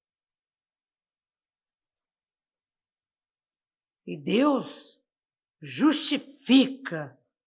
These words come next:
os seus. E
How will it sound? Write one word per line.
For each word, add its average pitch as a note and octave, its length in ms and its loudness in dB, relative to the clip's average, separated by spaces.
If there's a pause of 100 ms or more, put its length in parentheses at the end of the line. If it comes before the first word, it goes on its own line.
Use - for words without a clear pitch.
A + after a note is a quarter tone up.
(220)
os - 320 -12
seus. C3+ 720 -20 (840)
E G#3 580 -8